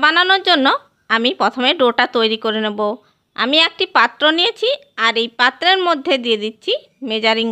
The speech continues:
কাপের দু কাপ ময়দা। এখানে আপনারা যে কোনো বাটির মাপও নিতে পারেন।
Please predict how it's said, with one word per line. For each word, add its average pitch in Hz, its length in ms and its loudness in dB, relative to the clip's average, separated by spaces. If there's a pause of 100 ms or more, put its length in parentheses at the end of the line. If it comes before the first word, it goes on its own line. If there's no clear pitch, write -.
কাপের 220 340 2 (300)
দু 214 160 -4 (120)
কাপ 311 160 0 (120)
ময়দা। 208 360 0 (880)
এখানে 311 400 -2 (120)
আপনারা 311 360 2 (360)
যে 240 80 2 (120)
কোনো 269 160 0 (100)
বাটির 254 400 0
মাপও 240 320 0
নিতে 254 260 -4
পারেন। 202 280 0